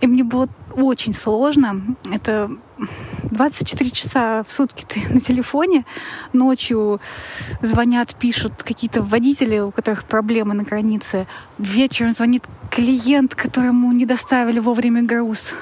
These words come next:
Постоянная нервотрёпка. Ну, когда мы с мужем захотели уже, так сказать, ну, завести второго ребёнка, он не заводился. В общем, наконец-то я, э, нашла в себе силы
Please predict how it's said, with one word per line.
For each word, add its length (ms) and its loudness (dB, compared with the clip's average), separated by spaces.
Постоянная 440 2
нервотрёпка. 760 2
Ну, 80 4
когда 160 2
мы 100 0
с 80 -8
мужем 240 2
захотели 380 -2
уже, 360 0
так 140 -8
сказать, 440 -4
ну, 300 2
завести 400 4
второго 380 2
ребёнка, 420 0
он 760 0
не 180 4
заводился. 540 0
В 60 -16
общем, 220 0
наконец-то 540 0
я, 440 0
э, 400 -8
нашла 280 2
в 40 -6
себе 220 -4
силы 380 0